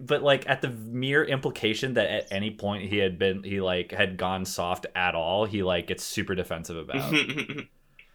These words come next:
Speaker 2: Yeah.
Speaker 1: I read into this, this watch a lot about,
Speaker 2: Mm-hmm.
Speaker 1: like, this guy's,
Speaker 2: Right.
Speaker 1: like, ineptitude.
Speaker 2: Yeah.
Speaker 1: And just how, like, he can't do anything right.
Speaker 2: Well, I think that's something that we should get into it. Like, what is the deal with
Speaker 1: Mm-hmm.
Speaker 2: Peter Lowell? Like, why is he like this?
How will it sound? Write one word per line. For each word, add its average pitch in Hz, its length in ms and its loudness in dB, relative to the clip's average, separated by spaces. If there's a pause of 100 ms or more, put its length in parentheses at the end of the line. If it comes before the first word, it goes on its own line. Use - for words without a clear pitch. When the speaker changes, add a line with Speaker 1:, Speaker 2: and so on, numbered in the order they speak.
(140)
Speaker 2:
Yeah. 98 140 -2
Speaker 1:
I 202 80 8
read 175 240 6
into 143 180 4
this, 117 260 2
this 110 300 0
watch 101 320 2
a 101 80 0
lot 85 640 -2
about, 92 320 0
Speaker 2:
Mm-hmm. 90 80 -4
Speaker 1:
like, 85 260 -4
this 95 200 -2
guy's, 85 760 0 (100)
Speaker 2:
Right. 104 160 -2
Speaker 1:
like, 82 300 -2
ineptitude. 98 800 -2 (100)
Speaker 2:
Yeah. 95 380 -2
Speaker 1:
And 92 140 -4
just 92 160 -4
how, 92 180 2
like, 87 380 -4 (360)
he 113 200 -4
can't 95 260 -2
do 92 140 -2
anything 85 280 -4
right. 85 440 -4 (100)
Speaker 2:
Well, 113 100 2
I 127 40 2
think 185 160 0
that's 170 140 0
something 147 280 -2
that 110 100 2
we 117 80 -2
should 98 460 -2
get 95 160 0
into 101 300 -4
it. 90 180 -8
Like, 98 240 -4
what 151 220 -2
is 160 240 0
the 110 100 -4
deal 101 340 0
with 95 120 -2
Speaker 1:
Mm-hmm. 87 100 -4
Speaker 2:
Peter 95 340 -2
Lowell? 92 380 -10
Like, 92 180 -10
why 107 200 2
is 120 180 -2
he 107 120 -2
like 87 300 -6
this? - 560 -14